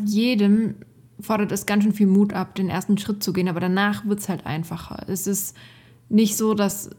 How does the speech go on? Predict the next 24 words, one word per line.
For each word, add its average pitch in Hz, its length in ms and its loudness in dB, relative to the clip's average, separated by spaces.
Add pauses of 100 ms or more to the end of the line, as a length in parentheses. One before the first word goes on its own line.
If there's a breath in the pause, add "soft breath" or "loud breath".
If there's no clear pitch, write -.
dass 196 200 -4
es 202 60 -8
dann 196 160 -2
immer 196 180 4
so 185 80 -2
schwierig 185 380 0
ist, 180 140 -4
sondern 185 200 -2
ich 180 160 -6
glaube, 196 280 0
wenn 196 180 2
du 190 140 0
einmal 196 300 2
darüber 180 280 -2
gesprochen 196 500 0
hast 185 200 -6
und 180 120 -2
dich 185 160 -8
auch 170 120 -6
befreien 185 720 0
konntest 170 680 -4
davon 170 400 -4
und, 170 260 -4
und 175 280 -2